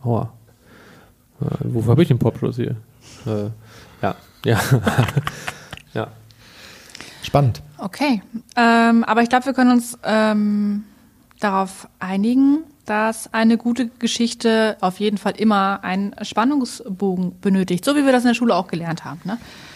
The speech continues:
Speaker 3: Ähm, damit die Aufla-, Aufmerks-, auf-, Aufmerksamkeit nicht verloren geht.
Speaker 2: Ja.
Speaker 3: Das ist ja,
Speaker 2: Würde
Speaker 3: ja,
Speaker 2: ich
Speaker 3: sonst
Speaker 2: tats-,
Speaker 3: ist es ja irgendwie keine gute Geschichte.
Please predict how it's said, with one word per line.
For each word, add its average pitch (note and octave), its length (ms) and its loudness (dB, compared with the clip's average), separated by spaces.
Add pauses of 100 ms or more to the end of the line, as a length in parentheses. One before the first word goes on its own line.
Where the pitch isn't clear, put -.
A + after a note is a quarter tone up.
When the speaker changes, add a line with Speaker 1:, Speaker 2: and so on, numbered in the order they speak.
(340)
Speaker 3:
Ähm, A3+ 440 6
damit A#3 240 6
die A3 80 2
Aufla-, G#3 300 0 (120)
Aufmerks-, G#3+ 480 0
auf-, G3+ 240 2
Aufmerksamkeit F#3+ 1200 -2 (140)
nicht F#3 460 -2 (220)
verloren C4 560 0
geht. D3 360 -10 (260)
Speaker 2:
Ja. A#2+ 180 4 (880)
Speaker 3:
Das F#3+ 220 -8
ist G#3 160 -10
ja, G#3+ 380 0 (400)
Speaker 2:
Würde A2+ 160 6
Speaker 3:
ja, F#3+ 80 4
Speaker 2:
ich G3+ 40 4
Speaker 3:
sonst G#3 120 2
Speaker 2:
tats-, B3 40 -2
Speaker 3:
ist A#3+ 60 -2
es - 60 -10
ja A#3+ 100 2
irgendwie A#3 360 2
keine A3+ 300 0
gute A3+ 280 -6
Geschichte. A3 380 -6